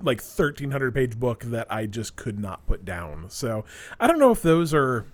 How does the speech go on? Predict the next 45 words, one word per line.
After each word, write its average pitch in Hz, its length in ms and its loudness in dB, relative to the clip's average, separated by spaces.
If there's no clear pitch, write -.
my 135 140 0
favorite 156 420 6
books, 180 260 0
but 135 120 -6
they 135 80 4
are 127 100 4
both 123 280 0
books - 260 0
that, 123 220 -6
like, 113 240 -6
I 113 160 -2
just, 110 640 -6
just 127 200 -8
consumed. 104 1080 -2
Um, 123 180 -4
I 165 100 6
really 240 300 4
liked, 233 340 0
um, 120 640 -2
and 170 80 6
it's 170 120 2
weird 190 300 8
too, 165 180 6
because, 131 220 0
like, 127 140 0
looking 170 260 0
back 117 280 -2
on 143 120 0
it, 147 60 0
I 131 120 2
don't 139 160 0
know 131 80 2
if 123 100 0
it - 40 -8
was 117 100 -8
actually 123 280 -2
a - 20 -6
good 123 260 -2
book 131 220 0
or 127 80 0
just, 117 180 -6
like, 123 140 -6
a 113 60 -4
book 104 320 -6
that 107 280 -6